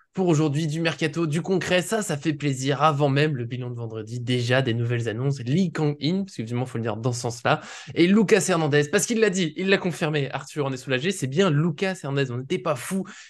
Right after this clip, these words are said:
Il ne faut pas lutter et dire Lucas, c'est bien Lucas, ça, ça fait plaisir. Est-ce que, en tout cas, Arthur, tu vas bien pour parler de tout ça avec nous ?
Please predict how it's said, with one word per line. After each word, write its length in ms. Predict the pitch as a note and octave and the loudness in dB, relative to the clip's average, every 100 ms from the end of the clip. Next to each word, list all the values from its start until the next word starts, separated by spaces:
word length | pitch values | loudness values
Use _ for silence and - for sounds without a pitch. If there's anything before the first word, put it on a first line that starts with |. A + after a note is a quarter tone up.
| - | -6
Il 60 | |
ne 60 | B2+ | -4
faut 140 | C#3 | -2
pas 160 | C#3 G3 | 2 4
lutter 320 | F3+ C#3+ D3+ | 2 0 2
et 60 | B2 | 2
dire 180 | A#2+ | -2
Lucas, 300 | A2+ G#2+ A2+ | -6 -6 -8
c'est 140 | C3+ - | -8 -6
bien 180 | A#2+ A#2 | -4 -4
Lucas, 260 | G#2 - | -4 -8
ça, 220 | - F#3 | -6 -4
ça 120 | D3+ C3 | -2 -2
fait 140 | C3+ | -4
plaisir. 380 | A#2+ G#2+ A#2+ A#2+ | -4 -4 -2 -2
Est-ce 180 | A#2+ - | -4 -4
que, 220 | F#3 D#3+ | -4 -2
en 100 | D#3+ | -2
tout 140 | D3 | -2
cas, 140 | C#3 B2 | -2 -2
Arthur, 380 | - - D#3 | -6 -8 -8
tu 180 | - - | -6 -2
vas 120 | E3 | 0
bien 200 | A#2+ A#2+ | 0 -2
pour 140 | A#2+ B2 | -4 -8
parler 180 | A#2 A#2 | -8 -8
de 40 | |
tout 80 | C3+ | -10
ça 140 | B2+ | -12
avec 140 | B2 | -12
nous ? 80 | C3 | -14